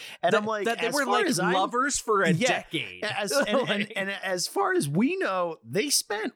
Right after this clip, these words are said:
Speaker 1: one day together. And,
Speaker 2: Right.
Speaker 1: like, it,
Speaker 2: And admittedly,
Speaker 1: yeah.
Speaker 2: they did, like, an imaginary music video to Roxy Music's If There's Something, or If There Is Something, which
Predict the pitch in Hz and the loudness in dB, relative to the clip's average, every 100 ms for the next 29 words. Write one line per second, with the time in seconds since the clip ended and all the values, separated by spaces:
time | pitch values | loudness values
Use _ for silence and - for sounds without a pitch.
0 | _ 101 110 147 160 202 247 233 165 196 | _ -10 2 4 4 2 0 -2 -2 -2
1 | 277 214 127 120 135 165 302 - - - | -2 -4 -2 -6 -4 -6 -8 -12 -16 -2
2 | 180 285 - 196 190 160 - 208 214 - | 4 4 4 2 -2 -4 -6 -2 -2 -4
3 | - 226 233 220 285 254 226 185 180 135 | -4 -2 0 0 0 0 0 0 0 -2
4 | 180 190 196 175 135 127 147 139 151 139 | 0 -2 -2 -6 -6 -6 -8 -6 -2 0
5 | 131 135 151 160 156 170 160 147 117 110 | 0 -2 -4 -2 0 0 -2 -2 0 0
6 | 117 120 110 107 117 - - 107 - 113 | 0 -6 -6 -4 -4 -6 -8 -10 -2 -2
7 | 110 - - - 110 101 131 135 - 127 | -2 -6 -16 -4 -4 0 -2 -4 -2 -2
8 | 123 - 117 117 110 110 143 139 160 120 | -2 -6 -4 0 0 0 -4 -2 -2 -2
9 | 95 | -4